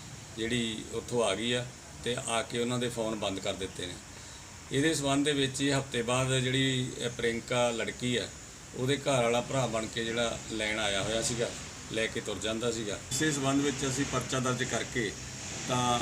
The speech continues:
ਆਪਣੀ ਜਿਹੜੀ ਤਫਤੀਸ਼ ਸੀ ਅੱਗੇ ਵਧਾਈ ਸੀਗੀ। ਜਦੋਂ ਕਿ ਸਾਨੂੰ ਪਤਾ ਲੱਗਾ, ਜਿਹਦੇ ਵਿੱਚ ਅਸੀਂ ਤਿੰਨ ਬੰਦੇ ਅਸੀਂ, ਅਹ, ਰਾਉਂਡ ਅਪ ਕਰੇ ਆ।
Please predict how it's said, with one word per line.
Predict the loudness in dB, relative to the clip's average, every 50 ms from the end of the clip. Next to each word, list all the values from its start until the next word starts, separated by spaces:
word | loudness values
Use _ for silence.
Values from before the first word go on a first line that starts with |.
| 2 0
ਆਪਣੀ | 0 0 0 0 0 2 4
ਜਿਹੜੀ | 4 4 4 2
ਤਫਤੀਸ਼ | 0 -2 -4 -4 -2 -2 0 0 0
ਸੀ | 0 2 2 2
ਅੱਗੇ | 2 2 0 0
ਵਧਾਈ | 0 0 0 0 0 0 0
ਸੀਗੀ। | 0 0 0 0 -2 -4 -6 -8 -12 -12 -12 -12 -12 -10 -6 -2
ਜਦੋਂ | 0 2 2 2
ਕਿ | 2 2
ਸਾਨੂੰ | 2 2 2 0 0
ਪਤਾ | 0 -2 -2 -2
ਲੱਗਾ, | -2 0 0 0 0
ਜਿਹਦੇ | 0 0 2 2 2
ਵਿੱਚ | 0 0 0 -2
ਅਸੀਂ | 0 0 0 0 2 2
ਤਿੰਨ | 4 4 4 4
ਬੰਦੇ | 4 4 2 4 4 4 4
ਅਸੀਂ, | 4 4 2 2 2 2 0
ਅਹ, | -4 -6 -6 -4 -2 -2 -2
ਰਾਉਂਡ | -2 -2 0 0 -2
ਅਪ | -2 -4 -6 -6
ਕਰੇ | -2 0 2 2 2
ਆ। | 0